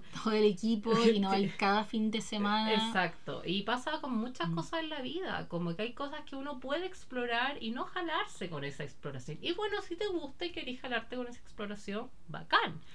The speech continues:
Speaker 1: Y, y yo creo que otra de las cosas que también acepté en el fondo fue que, ok, si vaya a ser independiente, por ejemplo, no vaya a tener un sueldo fijo todos los meses, saber qué condiciones va a tener eso,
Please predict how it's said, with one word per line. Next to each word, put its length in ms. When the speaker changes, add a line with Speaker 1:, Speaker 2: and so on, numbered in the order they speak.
Speaker 1:
Y, 220
y 100
yo 80
creo 180
que 220
otra 220
de 60
las 120
cosas 360
que 160
también 920
acepté 540
en 80
el 120
fondo 340
fue 180
que, 120
ok, 160
si 160
vaya 180
a 40
ser 160
independiente, 800
por 140
ejemplo, 560
no 120
vaya 160
a 40
tener 220
un 100
sueldo 580
fijo 500
todos 300
los 180
meses, 640
saber 500
qué 120
condiciones 600
va 60
a 40
tener 220
eso, 340